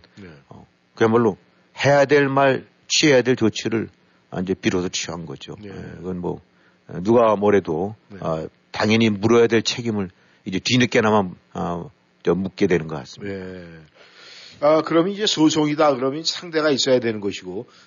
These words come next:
Speaker 1: 또 상대와 또 원고 피고를 갖다 가려줄 이제 재판정이 있어야 되고 뭐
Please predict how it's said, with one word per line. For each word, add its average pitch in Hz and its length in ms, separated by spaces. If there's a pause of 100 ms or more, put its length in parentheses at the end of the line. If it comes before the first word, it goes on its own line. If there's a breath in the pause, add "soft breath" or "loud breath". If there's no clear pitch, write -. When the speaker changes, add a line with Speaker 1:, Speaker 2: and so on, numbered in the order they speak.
Speaker 1:
또 151 100
상대와 160 920 (340 soft breath)
또 127 180
원고 151 460
피고를 147 400
갖다 135 200
가려줄 127 520
이제 107 240
재판정이 143 840
있어야 123 320
되고 110 400
뭐 135 180